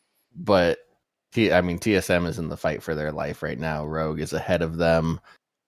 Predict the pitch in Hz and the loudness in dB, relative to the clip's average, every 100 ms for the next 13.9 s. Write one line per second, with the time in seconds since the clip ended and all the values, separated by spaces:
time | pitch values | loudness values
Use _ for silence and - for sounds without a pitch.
0 | _ _ - 110 87 85 82 80 78 78 | _ _ -2 4 6 6 4 2 -2 -6
1 | _ _ _ _ _ _ _ _ - 90 | _ _ _ _ _ _ _ _ -4 -4
2 | - 95 87 - _ _ _ - 92 87 | 0 -2 -2 -6 _ _ _ -4 -2 0
3 | 90 85 87 73 - 95 87 76 - - | -2 -4 -4 -8 -2 0 2 0 -4 -12
4 | - 120 127 127 123 117 _ _ _ _ | 0 4 6 6 2 -2 _ _ _ _
5 | - - 80 82 - 80 80 82 78 82 | -18 -10 -8 -8 -6 -6 -4 -6 -6 -6
6 | - 80 82 78 - 76 - 78 80 85 | -8 -4 -4 -4 -4 -6 -6 -6 -2 -2
7 | 90 - 92 87 87 85 82 - - 82 | -2 0 0 2 2 2 -2 -4 0 4
8 | 80 80 80 80 80 80 80 80 80 78 | 4 2 0 0 0 -2 -2 0 0 0
9 | 80 80 78 73 - 90 87 82 80 82 | -2 -2 -2 -6 -6 -2 0 0 0 2
10 | 85 - - 78 - 82 78 - 85 82 | 0 0 -2 -4 0 -2 -2 0 2 2
11 | 78 76 _ _ _ _ _ _ _ 76 | 0 -4 _ _ _ _ _ _ _ -2
12 | 76 76 76 78 69 - 80 - - 80 | 0 0 0 -2 -2 -2 -4 -4 -2 0
13 | - _ _ _ _ _ 82 82 | -2 _ _ _ _ _ -2 -2